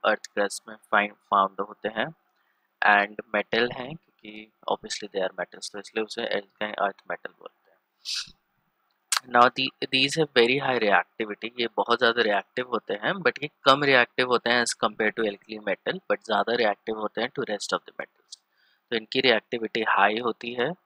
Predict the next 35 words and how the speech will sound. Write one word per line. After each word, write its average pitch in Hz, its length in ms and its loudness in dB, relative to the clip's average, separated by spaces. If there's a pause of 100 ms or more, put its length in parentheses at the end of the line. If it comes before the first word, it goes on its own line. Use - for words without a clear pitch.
(560)
और 117 180 4
इनकी 127 240 -6
reactivity 123 580 2
हाई 117 280 6
होने 117 320 0
का 117 360 6
reason 117 360 -2
क्या 120 180 4
है 135 120 -2
कि 156 140 -6
इनके 135 220 -4
पास 127 240 -2
सिर्फ 139 200 -2
दो 110 160 0
electrons - 600 -6
हैं, 104 80 -4
और 107 60 -10
ये 113 60 -10
दो 127 240 -4
electron 123 420 -4
बहुत 117 220 2
आराम 104 220 0
से 117 180 -4
release 110 400 -8
कर 104 180 -4
सकते - 340 -10
हैं 113 220 -4 (480)
to 110 60 -4 (100)
gain 117 160 2
noble 104 360 -2
gas - 380 -4
configuration। - 560 -16 (100)
So 113 160 -2
they 113 120 0 (120)
generally 110 380 -4